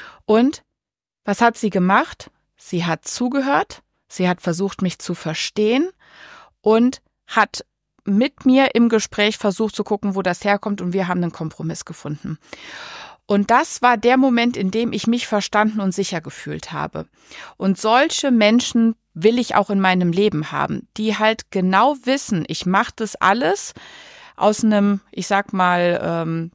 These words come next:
Gedanken heraus, dass ich die Verbindung stärken will und nicht, um irgendwen an den Pranger zu stellen.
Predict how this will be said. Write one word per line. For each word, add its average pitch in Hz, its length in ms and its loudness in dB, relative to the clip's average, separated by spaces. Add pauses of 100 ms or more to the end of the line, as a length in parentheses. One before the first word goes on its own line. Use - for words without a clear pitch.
Gedanken 196 520 0
heraus, 220 500 2
dass 190 220 0
ich 190 180 -4
die 185 140 -8
Verbindung 208 640 2
stärken 233 580 0
will 254 160 2
und 180 240 -4
nicht, 226 280 0
um 202 120 -2
irgendwen 196 420 2
an 165 140 0
den 160 60 -4
Pranger 208 340 0
zu - 140 -10
stellen. 247 420 -2